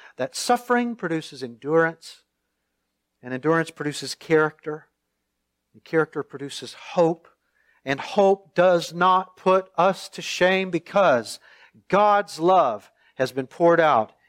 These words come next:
into our hearts through the Holy Spirit who has been given to us. Now, we have spent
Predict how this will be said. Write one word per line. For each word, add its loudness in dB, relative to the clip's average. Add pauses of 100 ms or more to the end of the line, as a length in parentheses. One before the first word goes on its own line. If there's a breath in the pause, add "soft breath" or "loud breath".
into -2
our 4
hearts 0 (260)
through 2
the 2
Holy 2
Spirit -4 (280)
who -10
has -4
been -6 (420)
given -2
to -10
us. -20 (4000)
Now, -20
we -4
have -6
spent -6